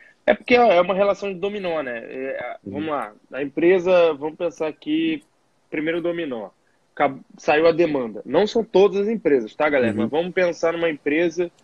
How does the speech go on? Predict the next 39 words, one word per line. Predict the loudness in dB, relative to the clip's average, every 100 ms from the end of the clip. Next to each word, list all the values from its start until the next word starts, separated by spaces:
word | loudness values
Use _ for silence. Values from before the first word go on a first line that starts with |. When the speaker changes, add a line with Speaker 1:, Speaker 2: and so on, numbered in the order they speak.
| _ _ _
Speaker 1:
é, | -2 2 4 4 2 0
vamos | -2 -6
pensar | -6 -8
assim, | -8
numa | -6 -4
faculdade, | -4 -6 -4 -6 -6 -12 -14 _ _ _ -20 -16
nu-, | -8 -6 -4
numa | -2 -2
escola | 0 4 4 4
presencial, | 0 -2 -2 -4 -2 -2 -2
uma | -12
escola | -2 2 2
de, | 0 -4 -8
de, | -6 -6 -4 -6 -8
sei | -8
lá, | -6 -8
presencial | -8 -8 -2 0 0
de | 0
qualquer | -6 -4
coisa, | -4 -6 -6 _ _ _ -20 -20 _
que | 0 4
não | 4
teria | 4 4 4 4 2
condições | -2 -6 -6 -6
de |
ir | -6
pro | -4
online. | -4 -4 -6 -12 _ _ _ _ _ _ _ _ _ _ -2
Essa | 0 0
escola, | -4 -2 2 4
ela | 2
vai | 0 -4
parar | -4 -2 -2
a |
demanda. | -4 -6 -8 -12 -20 _
Vamos | -14 -12
dar | -10
um | -10
exemplo. | -10 -12 -16